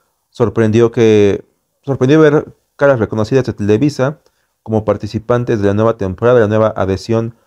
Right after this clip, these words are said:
a T V Azteca puede abrirles nuevas puertas,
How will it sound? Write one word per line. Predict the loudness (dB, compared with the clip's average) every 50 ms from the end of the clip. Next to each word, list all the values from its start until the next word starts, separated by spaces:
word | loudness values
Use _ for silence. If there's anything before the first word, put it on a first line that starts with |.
| _ _ _ _ -6
a | -6 -2
T | 0 0
V | 2 2
Azteca | 0 -2 -4 -4 -2 -2 -2
puede | 0 0 2 4 2 2 2
abrirles | 0 0 0 0 0 2 0 0 0 -2 -6 _ _ _ _ _ _ _
nuevas | -6 -2 0 2 2 2 0 -2
puertas, | -2 0 0 0 0 0 0 0 0 -2 -8